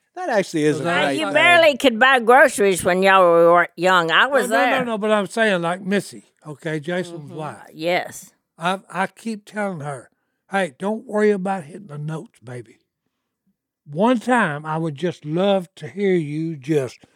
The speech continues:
Speaker 2: let it rip.
Speaker 1: Si lets it
Speaker 2: Jason
Speaker 1: rip
Speaker 2: said
Speaker 1: every time he
Speaker 2: sometimes, no, no,
Speaker 1: sings.
Speaker 2: 'cause I'm serious.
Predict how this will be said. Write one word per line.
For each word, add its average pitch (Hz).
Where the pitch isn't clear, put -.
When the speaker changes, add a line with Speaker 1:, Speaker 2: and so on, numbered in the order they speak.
Speaker 2:
let 143
it 190
rip. 127
Speaker 1:
Si -
lets 202
it -
Speaker 2:
Jason 220
Speaker 1:
rip 151
Speaker 2:
said 160
Speaker 1:
every 151
time 151
he 165
Speaker 2:
sometimes, 143
no, -
no, 233
Speaker 1:
sings. -
Speaker 2:
'cause 185
I'm 170
serious. 226